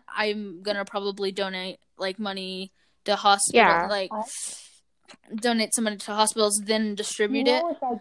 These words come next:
Speaker 3: can,
Speaker 2: Yeah.
Speaker 1: You know what I mean?
Speaker 3: I don't mind that. It's just,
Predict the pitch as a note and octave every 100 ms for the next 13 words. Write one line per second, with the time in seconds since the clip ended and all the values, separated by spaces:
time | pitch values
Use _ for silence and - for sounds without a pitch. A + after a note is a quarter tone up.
0 | - G#3+ G#3+ A#3 B3 - - _ - A3+
1 | F#3 G#3 B3 A3 G#3+ G#3+ A3 - A#3 A3+
2 | A#3+ B3+ C#4+ F4 - _ - _ _ _
3 | A3 - C#4 C#4